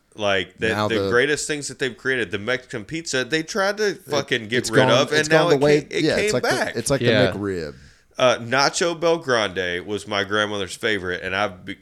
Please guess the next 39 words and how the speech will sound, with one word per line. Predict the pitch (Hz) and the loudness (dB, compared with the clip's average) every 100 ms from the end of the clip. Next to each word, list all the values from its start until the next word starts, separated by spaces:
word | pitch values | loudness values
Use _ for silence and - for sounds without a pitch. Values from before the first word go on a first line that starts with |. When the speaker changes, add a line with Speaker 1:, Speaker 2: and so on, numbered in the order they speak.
| 98 | -6
Speaker 1:
I've | 101 - | -4 -6
come | - 92 | -12 -8
to | 98 | -6
love | 95 90 82 | -4 -6 -6
that. | 82 76 92 - | -6 -4 -6 -8
Speaker 2:
Sure. | - 98 90 98 101 _ _ _ - | -8 -4 -4 -6 -10 _ _ _ -10
Speaker 1:
I | 135 | -6
mean, | 170 | -4
it's | 160 | -4
just | 202 - | -4 -2
nachos, | 147 202 196 131 78 - - _ | 0 0 0 -4 -4 -8 -10 _
right, | 117 120 117 | -2 -2 0
with | 117 92 | -6 -4
a | |
bunch | 117 151 | -6 -4
of | 139 | -2
shit | - 180 | -2 -2
on | 180 165 | -4 -4
top | 113 95 | -4 -4
of | 98 80 | -4 -6
it. | 78 | -6
Speaker 2:
Uh, | 104 | -2
Speaker 3:
Yeah. | 101 110 110 113 | 0 0 -2 -8
Speaker 2:
uh, | 117 | -4
literally. | 123 107 98 104 - _ - | -2 -2 -8 -12 -18 _ -6
Speaker 1:
Yeah. | 139 170 - - - 120 | -4 -4 -6 -12 -14 -8
<laughs> | 147 120 - - | -6 -6 -8 -8
Speaker 2:
I | |
mean, | 120 123 113 - 131 - | -4 -4 -6 -10 -18 -18
the, | 117 139 | -6 -6
the, | - 143 | -4 -6
sometimes | 185 269 156 120 | -6 -4 -4 -4
those | 110 101 | -6 -6
beans | 87 101 101 85 | -8 -10 -10 -10
are | 82 | -10
like, | 85 78 76 65 _ _ _ - | -10 -10 -12 -16 _ _ _ -18
come | 98 67 | -16 -14
on, | 50 50 | -16 -18
man, | 53 50 64 | -20 -18 -18